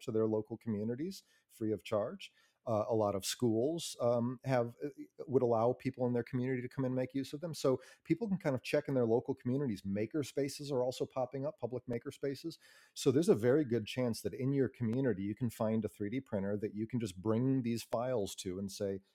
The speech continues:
"Here, I'd like to print these," and they'll print them for you.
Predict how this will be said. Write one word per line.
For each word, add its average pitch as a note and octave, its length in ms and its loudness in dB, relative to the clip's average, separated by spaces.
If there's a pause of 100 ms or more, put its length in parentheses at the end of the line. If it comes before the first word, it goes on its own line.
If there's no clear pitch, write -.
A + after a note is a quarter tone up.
(160)
"Here, A#2+ 200 2
I'd G2 80 0
like G#2+ 180 0
to - 60 -10
print - 280 -4
these," G#2+ 400 -2 (340)
and G#2 160 0
they'll G#2 80 0
print A#2+ 240 -2
them G#2 140 -4
for F#3 200 0
you. D#2 100 -4